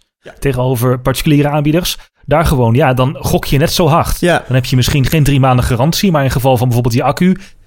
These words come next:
Speaker 2: die op achtenzeventig procent zit, ja, daar kom je binnen drie maanden ook niet aan de tachtig procent en trotteling. Dus ja, na een jaar heb je daar ook niks mee.
Speaker 1: Nee, en je krijgt dus voor die, eh, forse meerprijs van een refurbished toestel,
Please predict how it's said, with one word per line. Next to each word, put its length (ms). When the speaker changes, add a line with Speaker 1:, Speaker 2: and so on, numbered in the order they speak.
Speaker 2:
die 120
op 80
achtenzeventig 460
procent 340
zit, 160
ja, 140
daar 140
kom 160
je 100
binnen 220
drie 160
maanden 320
ook 160
niet 160
aan 100
de 60
tachtig 340
procent 380
en 80
trotteling. 540
Dus 120
ja, 140
na 180
een 60
jaar 160
heb 140
je 60
daar 100
ook 140
niks 180
mee. 160
Speaker 1:
Nee, 100
en 60
je 100
krijgt 260
dus 160
voor 240
die, 420
eh, 260
forse 360
meerprijs 520
van 300
een 240
refurbished 480
toestel, 460